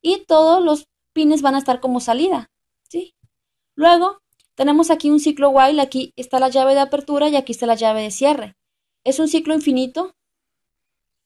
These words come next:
Y aquí lo que estamos haciendo es que vamos a mostrar por, bueno, aquí estoy confundida, es puerto C, no sé por qué le, lo dejé en B. Entonces vamos a mostrar por el puerto C cada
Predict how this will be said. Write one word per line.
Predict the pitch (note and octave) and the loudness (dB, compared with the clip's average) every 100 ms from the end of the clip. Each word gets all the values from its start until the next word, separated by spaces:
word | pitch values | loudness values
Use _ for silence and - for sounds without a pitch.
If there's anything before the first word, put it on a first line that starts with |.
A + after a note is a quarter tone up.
| _ _ | _ _
Y | - | 0
aquí | D#4+ E4+ E4 | 0 2 2
lo | E4+ | 2
que | E4 | 0
estamos | E4 D#4 E4 | 0 0 2
haciendo | E4 D#4+ D4+ D4+ | 0 0 0 0
es | D4 | -2
que | - D4+ D4+ _ _ _ _ _ _ _ _ _ _ | -4 -6 -6 _ _ _ _ _ _ _ _ _ _
vamos | G#3 B3 D4 E4 | 0 0 2 2
a | E4+ | 2
mostrar | E4+ E4+ D#4+ E4 - | 2 2 2 0 0
por, | D#4+ D#4 E4+ _ _ _ _ | 2 2 0 _ _ _ _
bueno, | - B3+ | -6 -2
aquí | A#3+ - | -2 -4
estoy | D#4 D#4+ F4+ E4+ | -10 -6 -6 -6
confundida, | - F#4+ C#4 A3 A#3 C4+ | -8 -10 -8 -8 -6 -4
es | C#4+ - | -6 -2
puerto | E4+ F4 F4+ | -2 0 -4
C, | - A3+ | -6 -8
no | G#3+ B3 | -8 -6
sé | C#4+ | -6
por | C#4+ C#4+ | -6 -10
qué | C#4 | -8
le, | C#4+ C#4 _ _ | -8 -10 _ _
lo | A3 | -14
dejé | G#3+ G3+ A3+ | -14 -12 -12
en | A3+ | -8
B. | A3+ C4 D#4 _ _ _ _ _ _ _ _ _ _ _ _ _ _ - | -6 -6 -8 _ _ _ _ _ _ _ _ _ _ _ _ _ _ -8
Entonces | D4 C#4+ D#4 D4+ D#4+ D#4 | -8 -4 -2 0 0 2
vamos | D#4 F4 | 2 2
a | F4 | 2
mostrar | E4+ E4+ D#4+ D#4+ E4 | 4 4 4 4 4
por | E4+ | 2
el | E4 | 4
puerto | D#4 D4 D#4+ | 2 2 0
C | D#4+ D#4+ D#4+ F4+ _ _ _ _ _ _ _ _ _ _ _ _ _ _ _ _ _ _ _ - | 2 2 2 -2 _ _ _ _ _ _ _ _ _ _ _ _ _ _ _ _ _ _ _ 0
cada | D#4 D#4+ F4 F4+ | 4 6 4 2